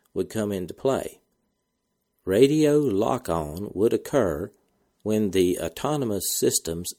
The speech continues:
detected one another at a range of at least twenty to thirty kilometers. The spacecraft would catch sight of each other and then execute rendezvous and final approach autonomously,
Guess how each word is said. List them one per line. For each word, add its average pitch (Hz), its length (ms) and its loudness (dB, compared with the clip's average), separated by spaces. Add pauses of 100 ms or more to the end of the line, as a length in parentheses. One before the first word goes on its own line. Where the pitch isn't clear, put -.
(160)
detected 87 800 -4
one 90 240 -4
another 85 480 -4 (500)
at 90 140 0
a 90 120 2
range 90 560 -2
of 87 160 -2
at - 140 -4
least 101 360 -2
twenty 92 500 -6
to 92 100 -12
thirty 90 320 -2
kilometers. 104 640 -6 (1000)
The 87 100 -8
spacecraft 104 760 0
would 85 320 -6
catch - 280 0
sight 117 480 0
of 92 120 -6
each 113 240 2
other 85 280 -2 (360)
and 90 240 -4
then 101 300 4 (120)
execute - 800 -6 (100)
rendezvous 95 720 -2
and 85 220 -10
final 95 460 -8
approach - 540 -4 (140)
autonomously, - 840 -8